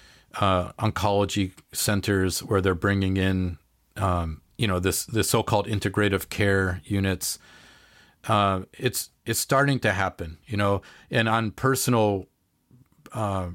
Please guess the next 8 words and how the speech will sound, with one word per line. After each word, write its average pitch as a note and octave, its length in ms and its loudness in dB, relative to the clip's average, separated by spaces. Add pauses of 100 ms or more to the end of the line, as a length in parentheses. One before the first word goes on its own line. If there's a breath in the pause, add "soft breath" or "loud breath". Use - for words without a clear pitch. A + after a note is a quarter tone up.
(100)
personal C3 420 2
relationships, G#2+ 800 0
when, G2 220 -2 (100)
when G#2+ 180 0
a G2+ 40 2
doctor A#2 440 0
knows G2+ 420 2
you, F2 240 -6